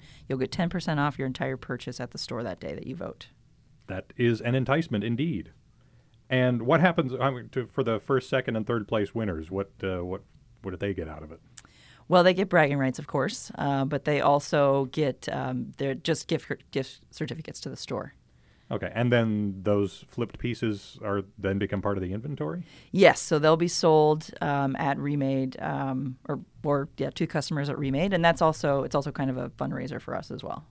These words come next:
Speaker 2: Okay. Uh, you mentioned the, uh, Midtown Transfer Station. Is that
Speaker 1: Mm-hmm.
Speaker 2: one of the places where you get donated items?
Speaker 1: Yes. Yeah,
Speaker 2: And, uh,
Speaker 1: absolutely.
Speaker 2: basically, what, what is your supply, your raw materials? Where do you get those?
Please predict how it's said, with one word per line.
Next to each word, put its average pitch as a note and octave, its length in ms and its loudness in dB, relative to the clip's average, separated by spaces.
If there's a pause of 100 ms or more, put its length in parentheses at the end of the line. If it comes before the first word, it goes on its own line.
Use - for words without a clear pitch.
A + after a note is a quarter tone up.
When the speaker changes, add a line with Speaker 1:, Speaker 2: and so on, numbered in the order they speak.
(220)
Speaker 2:
Okay. E2 200 -10 (440)
Uh, C#3 100 0
you C#3+ 160 4
mentioned C#3+ 540 4
the, A#2 400 4
uh, A2 120 4
Midtown A#2+ 380 0
Transfer A2+ 360 -2
Station. C3+ 380 0
Is A2 120 -2
that G2+ 140 2
Speaker 1:
Mm-hmm. G2+ 80 0
Speaker 2:
one A#2 100 2
of G#2+ 60 -2
the G#2 60 0
places A2 400 -2
where G2+ 120 -2
you F#2+ 100 -2
get G2+ 220 -2 (240)
donated G2+ 580 -4
items? A2+ 640 -8 (140)
Speaker 1:
Yes. - 680 0
Yeah, C#3 220 -4
Speaker 2:
And, A#2+ 100 -2
uh, A#2+ 40 0
Speaker 1:
absolutely. B2 280 -2
Speaker 2:
basically, B2+ 400 2
what, A#2 300 0
what B2 240 2
is C3+ 120 4
your G2+ 140 0
supply, F#2+ 540 -4
your E2 180 -8
raw F#2+ 160 -2
materials? F2 560 -6
Where F#2+ 120 -6
do G2 80 -6
you F2+ 100 -6
get F#2+ 180 -6
those? F2+ 380 -18